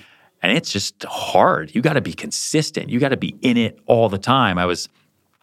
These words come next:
talking to our studios team yesterday, and, you know, our, we have our little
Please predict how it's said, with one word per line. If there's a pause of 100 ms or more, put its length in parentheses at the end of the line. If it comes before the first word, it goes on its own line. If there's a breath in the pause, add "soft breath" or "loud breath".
(260)
talking
to
our
studios
team
yesterday,
and,
you
know,
our, (540 loud breath)
we
have
our
little